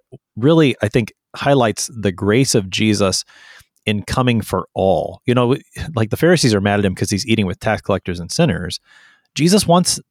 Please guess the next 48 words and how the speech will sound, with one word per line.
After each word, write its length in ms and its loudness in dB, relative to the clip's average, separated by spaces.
to 80 -4
eat 140 4
with 140 6
them 180 4
too. 280 4
He 120 2
does 380 2
on 120 0
occasion, 460 -4
and 120 -6
he 180 0
wants 500 0
them 300 0
to 80 0
be 160 -2
a 60 -2
part 360 0
of 80 -2
it. 80 -8
It's 180 -8
not 200 0
just 180 0
that 160 -2
Jesus 400 0
is 100 -2
saying, 280 -2
"Pharisees, 600 -2
you're 240 2
wrong," 560 -2
but 160 -2
Jesus 340 2
is 120 -2
extending 400 -4
the 80 -6
same 360 -2
invitation 520 -4
to 80 -10
the 100 -8
Pharisees 580 -4
as 120 -10
he 120 -12
is 140 -6
to 100 -16
the 100 -8
tax 300 -6
collectors 460 -10
and 160 -18
sinners. 520 -8